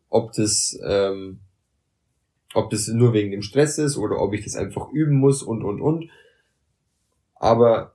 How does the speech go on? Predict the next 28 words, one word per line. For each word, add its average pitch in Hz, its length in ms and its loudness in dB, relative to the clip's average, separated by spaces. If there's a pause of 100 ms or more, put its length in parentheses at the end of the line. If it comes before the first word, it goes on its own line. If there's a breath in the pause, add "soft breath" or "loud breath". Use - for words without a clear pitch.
das 143 240 -2
war 143 120 4
halt 135 160 4
eben 123 180 2
auch 139 160 4
so 139 140 0
eine 120 80 4
Erfahrung, 127 480 2
wo 120 80 2
ich 117 100 0
gemerkt 123 380 -2
habe, 117 100 -2
okay, 139 320 2
das 120 180 -4
liegt 147 260 6
mir 110 100 0
nicht. 95 240 -8
Genauso 117 400 2
wie 123 40 2
es 120 100 -2
mir 123 100 0
nicht 117 180 -4
liegt, 131 240 4
in 120 120 -2
der 117 80 4
Produktion 123 680 2
zu - 160 -2
arbeiten. 104 600 -4